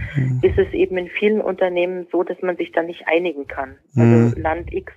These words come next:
Speaker 2: will es so machen, Land Y
Speaker 1: Mhm.
Speaker 2: so. Und
Speaker 1: Mhm, mhm.
Speaker 2: man kommt da einfach, ähm, in endlose Diskussionen und kommt oft nicht voran,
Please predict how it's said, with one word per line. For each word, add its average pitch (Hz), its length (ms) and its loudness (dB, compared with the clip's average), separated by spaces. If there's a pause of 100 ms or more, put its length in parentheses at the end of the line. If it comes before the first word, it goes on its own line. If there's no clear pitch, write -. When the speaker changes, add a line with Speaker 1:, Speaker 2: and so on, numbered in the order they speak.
Speaker 2:
will 170 260 -6
es - 60 -20
so 180 140 -2
machen, 196 360 -4
Land 170 260 -8
Y 135 300 -4 (200)
Speaker 1:
Mhm. 156 100 -16
Speaker 2:
so. 196 300 2
Und 156 220 -6
Speaker 1:
Mhm, 120 440 6
mhm. 117 240 6
Speaker 2:
man - 120 0
kommt 196 300 -4
da 185 120 4
einfach, 180 580 -2 (120)
ähm, 165 560 -6 (640)
in 185 140 -2
endlose 202 560 2
Diskussionen 196 880 0
und 180 180 -4
kommt 185 260 0
oft - 280 -2
nicht 170 200 -10
voran, 147 440 2